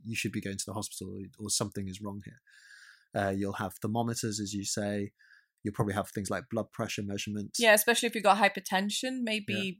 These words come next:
Speaker 2: depending on what diagnosis you have, you may have different things. So
Speaker 1: continuous glucose monitor.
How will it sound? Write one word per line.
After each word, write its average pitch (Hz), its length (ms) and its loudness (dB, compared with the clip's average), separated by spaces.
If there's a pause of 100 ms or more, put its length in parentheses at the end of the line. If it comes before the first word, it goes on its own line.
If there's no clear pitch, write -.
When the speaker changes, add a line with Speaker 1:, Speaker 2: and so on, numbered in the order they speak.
(160)
Speaker 2:
depending 196 380 2
on 185 80 4
what 185 160 4 (160)
diagnosis 180 560 4
you 175 60 -2
have, 180 240 2
you 175 120 -2
may 170 180 2
have 175 200 2 (180)
different 160 360 -4
things. 156 340 -4
So 165 300 0 (360)
Speaker 1:
continuous 120 420 4
glucose 110 420 0
monitor. 110 400 -4